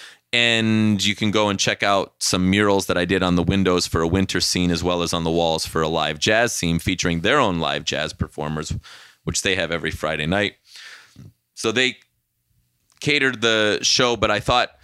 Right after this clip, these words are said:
well, a lot of people come to First Friday just to dig into the spread. So cocktail waitressing is the way to go, cocktail waitresses. And I said, and I was, uh,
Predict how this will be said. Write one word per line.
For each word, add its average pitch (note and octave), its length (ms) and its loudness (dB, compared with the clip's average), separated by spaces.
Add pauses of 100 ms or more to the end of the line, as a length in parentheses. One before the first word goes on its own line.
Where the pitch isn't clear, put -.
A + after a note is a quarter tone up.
(200)
well, D3+ 300 2
a D#2 40 -2
lot C#3 180 2
of C#3 80 -2
people - 200 -2
come B2+ 320 0
to - 100 -8
First - 260 -2
Friday G#2+ 680 0 (100)
just - 320 -4
to F#2 140 0
dig F2 480 -2
into G#2+ 280 -2
the F2+ 80 -2
spread. F#2+ 640 0
So G2+ 500 2 (880)
cocktail G#3 360 0
waitressing E2 720 -4 (180)
is F2 220 -4
the F#2 60 -4
way F#2 180 0
to E2+ 80 -4
go, D#2 180 -4
cocktail A#2+ 320 0
waitresses. E2+ 560 -4 (560)
And G2+ 640 2 (880)
I G#2+ 80 -2
said, G2+ 400 2
and A2 100 2
I G#2+ 40 2
was, G#2 200 -2 (220)
uh, F#2 220 2